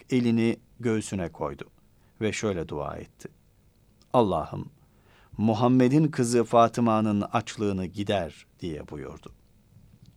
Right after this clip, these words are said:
Peygamberimiz sallallahu aleyhi ve sellem duasını bitirir bitirmez Hazreti Fatıma radıyallahu anh'ın yüzüne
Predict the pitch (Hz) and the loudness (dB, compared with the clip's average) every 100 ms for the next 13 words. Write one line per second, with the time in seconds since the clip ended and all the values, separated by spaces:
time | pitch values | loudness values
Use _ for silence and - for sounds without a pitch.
0 | - - - - - - - - 208 220 | -16 -16 -18 -20 -16 -16 -8 2 8 8
1 | 220 226 220 214 185 165 170 170 180 156 | 8 6 6 6 6 10 10 10 10 10
2 | 131 127 120 113 127 120 131 131 123 139 | 8 8 6 6 4 6 6 6 8 10
3 | 143 139 147 151 123 123 - 160 151 107 | 10 8 4 4 4 -2 2 4 4 0
4 | - 87 76 98 95 - _ - 123 127 | -6 -6 -4 -4 -6 -12 _ 0 2 4
5 | 135 143 135 127 127 139 139 135 - - | 2 0 4 4 6 4 6 6 6 0
6 | 107 104 98 98 95 92 113 110 107 127 | 0 0 0 2 2 2 0 0 0 -2
7 | - 120 127 127 131 131 | -4 -2 -2 2 2 2